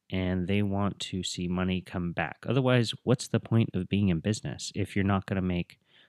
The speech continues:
some money? We live in a capitalist society. It's rewards and penalties. It reward, it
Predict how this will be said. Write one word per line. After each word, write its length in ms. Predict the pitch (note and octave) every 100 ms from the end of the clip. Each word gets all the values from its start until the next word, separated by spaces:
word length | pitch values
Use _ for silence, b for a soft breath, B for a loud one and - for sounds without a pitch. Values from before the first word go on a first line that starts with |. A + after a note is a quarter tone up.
| b
some 200 | - A2
money? 400 | G2+ A2 E2 - b b b b -
We 100 | F#2+
live 180 | G2
in 60 | F2+
a 80 | F2
capitalist 540 | - F#2 F#2 F2 F2
society. 800 | - - - G#2+ A#2+ B2 A#2+ A#2+ - -
It's 320 | F2+ D#2+ -
rewards 380 | G#2+ F#2+ F2 E2
and 120 | D#2+
penalties. 720 | - A2 A2+ - G#2+ A2 A2+ - b b b b b _
It 100 | -
reward, 460 | F2 F#2+ F#2+ F#2+ G2 -
it 260 | G2 -